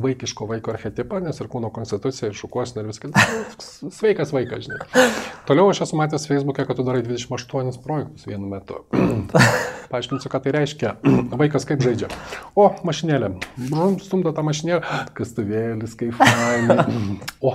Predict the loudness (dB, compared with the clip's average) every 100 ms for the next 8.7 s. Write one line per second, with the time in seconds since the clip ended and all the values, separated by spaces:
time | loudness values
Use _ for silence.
0 | -2 -10 -6 -6 -4 -6 -4 -6 -6 -8
1 | -4 -2 -2 -2 -6 -2 -4 -4 -18 -16
2 | -14 -12 -12 -4 -2 2 0 2 0 -2
3 | -6 0 4 6 6 4 2 2 2 0
4 | -2 -4 -2 -2 -2 -4 -4 -2 -2 -2
5 | -4 -2 0 0 -2 -6 -4 -2 -2 -2
6 | -8 -16 -14 -12 -14 _ -2 -2 0 -4
7 | -2 -2 -2 -6 -2 0 2 0 0 0
8 | 0 0 0 0 0 -2 0